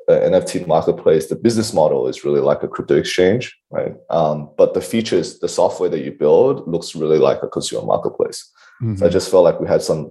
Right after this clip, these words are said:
Speaker 1: really natural intuition about what were the right things to build.
Speaker 2: This makes tons of sense. Now, were you very diplomatic about equity at the beginning? Everyone gets twenty-five percent, or how'd you guys think about that?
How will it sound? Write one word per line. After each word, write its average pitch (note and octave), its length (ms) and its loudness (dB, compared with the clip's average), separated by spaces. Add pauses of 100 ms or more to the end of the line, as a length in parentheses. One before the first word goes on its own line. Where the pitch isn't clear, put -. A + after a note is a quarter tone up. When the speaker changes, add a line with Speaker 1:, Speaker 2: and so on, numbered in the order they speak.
Speaker 1:
really F2+ 220 0
natural - 440 -2
intuition D#2+ 440 -2
about C2+ 240 0
what - 120 0
were - 80 -6
the B1 100 0
right B1 180 2
things - 240 -12
to - 60 -20
build. - 260 0 (440)
Speaker 2:
This A#2 120 -2
makes A2 160 -2
tons G#2+ 300 0
of G#2 100 -2
sense. G2+ 280 -2
Now, A2 160 0
were A2 100 -2
you A2 180 -4
very A2+ 220 2
diplomatic G#2 560 -2
about G#2 180 0
equity G#2+ 320 -2
at G#2+ 120 -8
the G#2+ 40 -14
beginning? A2+ 320 -2
Everyone G#2 220 0
gets G#2 160 -4
twenty-five G#2 480 -4
percent, G#2+ 420 -4
or G2 60 -4
how'd G2 180 -2
you G2+ 60 -4
guys F#2+ 140 -4
think F#2 180 -10
about E2+ 280 -2
that? E2 240 -4